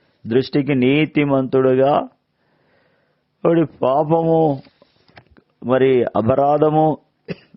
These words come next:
జన్మ పాపమును బట్టి ఆత్మీయంగా చచ్చిన స్థితి, అపరాధం వలన శరీరమందు సున్నతి పొందకపోవుట వలన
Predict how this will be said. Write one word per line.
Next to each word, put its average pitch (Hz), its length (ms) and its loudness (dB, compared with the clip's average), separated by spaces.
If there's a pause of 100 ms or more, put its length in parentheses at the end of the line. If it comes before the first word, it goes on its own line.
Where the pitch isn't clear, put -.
(140)
జన్మ 123 280 0 (100)
పాపమును 135 560 -4
బట్టి 107 380 -2 (800)
ఆత్మీయంగా 165 720 0
చచ్చిన 165 540 -2
స్థితి, 151 540 -2 (1300)
అపరాధం 139 600 0
వలన 143 320 0 (260)
శరీరమందు 135 880 0 (220)
సున్నతి 135 500 -2
పొందకపోవుట 135 960 0
వలన 135 380 0